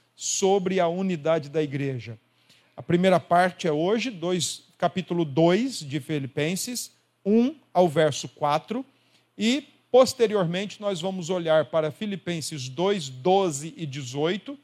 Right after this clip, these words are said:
e depois nós vamos voltar para Filipenses dois, cinco a onze.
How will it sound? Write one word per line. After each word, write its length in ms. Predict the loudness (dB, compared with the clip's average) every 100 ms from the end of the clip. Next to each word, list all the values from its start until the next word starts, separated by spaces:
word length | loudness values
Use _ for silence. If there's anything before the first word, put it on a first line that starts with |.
| _ _ _ -6
e 80 |
depois 680 | -6 4 4 4 0 2 2
nós 180 | 2 -4
vamos 260 | -4 -8 -4
voltar 460 | -2 -2 2 0
para 260 | 2 2 0
Filipenses 680 | -2 -8 -8 -8 -8 -10 -10
dois, 320 | -6 -6 -6
cinco 340 | -10 -12 -6
a 80 | -2
onze. 540 | 0 0 -2 -4 -8